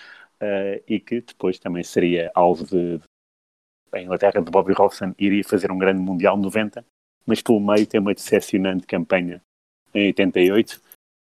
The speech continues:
zero pontos em três jogos. A Irlanda intromete-se na luta pelo segundo lugar com a Irlanda.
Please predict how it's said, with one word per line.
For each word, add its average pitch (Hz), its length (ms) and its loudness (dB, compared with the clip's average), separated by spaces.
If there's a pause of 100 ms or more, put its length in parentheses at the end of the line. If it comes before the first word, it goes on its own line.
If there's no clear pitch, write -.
(240)
zero 95 460 2 (400)
pontos 113 420 0 (960)
em 110 140 -2
três 104 240 4
jogos. - 460 -2 (580)
A 101 80 -2
Irlanda 98 600 -2 (120)
intromete-se 104 600 -6
na 104 80 -4
luta 95 260 -4
pelo 101 180 -4
segundo 98 360 -4
lugar 92 380 0
com - 120 -2
a 92 40 4
Irlanda. 107 560 0